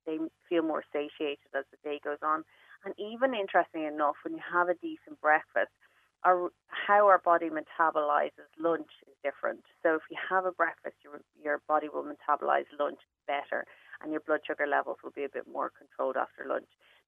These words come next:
So there's lots of reasons we need a good breakfast. But what a good breakfast also helps us do is, um, I suppose, make the healthier choice more often as the day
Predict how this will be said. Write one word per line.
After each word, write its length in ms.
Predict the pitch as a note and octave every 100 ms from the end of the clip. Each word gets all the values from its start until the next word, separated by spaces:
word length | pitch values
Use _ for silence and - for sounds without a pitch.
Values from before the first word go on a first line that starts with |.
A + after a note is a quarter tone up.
| -
So 160 | E3+ - - -
there's 140 | F#3 F#3+
lots 200 | G#3 -
of 120 | A3
reasons 420 | G#3+ A3 F#3+ E3 D#3+
we 80 |
need 200 | D3+ D3
a 20 | C#3+
good 220 | C#3+ -
breakfast. 380 | C#3 - - - _ _ -
But 120 | F3
what 180 | G3 G3 -
a 40 | F3 - -
good 120 | C#4+ C#4
breakfast 340 | C#4 - A3+
also 300 | - G3+ G#3+
helps 300 | G#3 F3+ E3+
us 60 | E3 _
do 320 | F#3 F3 D#3 -
is, 260 | E3 D#3+ - _ _ _ -
um, 520 | E3+ D#3+ D3+ D3+ - - _ _ -
I 80 | G#3 -
suppose, 360 | G#3+ A3+ A3 G3+ - - _
make 240 | G#3+ A3 -
the 60 |
healthier 440 | F#3+ F#3 F#3 G3 F3+
choice 320 | - F3+ E3+ -
more 260 | E3+ D#3+ -
often 400 | D#3 - D#3+ D#3
as 100 | D3 D#3
the 60 | -
day 180 | D3